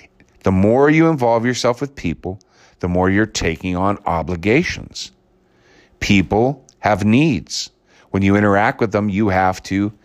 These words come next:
curtail your behaviors, your daily schedule, sometimes your words and thoughts, in order to accommodate others.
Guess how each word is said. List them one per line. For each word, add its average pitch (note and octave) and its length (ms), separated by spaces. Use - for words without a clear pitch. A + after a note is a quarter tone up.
curtail G2+ 500
your G2+ 360
behaviors, F#2+ 760
your F2+ 80
daily F2 340
schedule, F#2 760
sometimes G2+ 500
your F2+ 100
words E2+ 280
and D#2+ 140
thoughts, G#2 380
in G2+ 140
order G#2+ 240
to G#2+ 160
accommodate G2+ 760
others. A#1+ 480